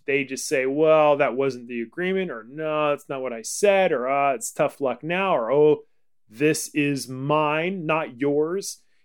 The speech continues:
And so you better believe it. Be careful about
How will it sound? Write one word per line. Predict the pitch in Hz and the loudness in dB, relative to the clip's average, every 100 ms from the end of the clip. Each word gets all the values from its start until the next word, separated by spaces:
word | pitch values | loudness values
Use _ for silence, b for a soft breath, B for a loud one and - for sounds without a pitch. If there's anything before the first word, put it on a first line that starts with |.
| _ | _
And | 147 139 135 | -2 -2 -2
so | - 156 139 135 117 - _ _ | -2 2 4 4 2 -6 _ _
you | 131 | -2
better | 151 180 | 0 0
believe | 156 151 196 160 | 0 2 2 0
it. | - | -6
Be | 139 170 | -8 -10
careful | - - 175 190 - 147 131 135 | -10 -6 -4 -4 -4 -4 -4 -6
about | 120 135 127 120 | -8 -4 -2 -4